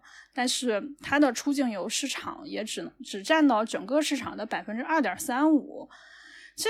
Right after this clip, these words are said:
个其实是很，怎么说呢，就可以想象到其实它是一个很惨的企业。因为你说在中国的上市公司，你可以看它，就比如说我，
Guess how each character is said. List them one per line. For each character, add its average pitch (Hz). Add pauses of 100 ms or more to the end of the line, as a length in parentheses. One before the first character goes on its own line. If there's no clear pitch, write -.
(140)
个 277
其 247
实 294
是 349
很， 214 (180)
怎 -
么 254
说 403
呢， 359
就 381
可 320
以 392
想 -
象 320
到 262
其 262
实 277
它 320
是 311
一 247
个 311
很 254
惨 -
的 -
企 -
业。 - (480)
因 370
为 330 (640)
你 240
说 285
在 285
中 349
国 247
的 233
上 294
市 294
公 247
司， 254
你 247
可 -
以 220
看 -
它， 196
就 226
比 208
如 196
说 226
我， 202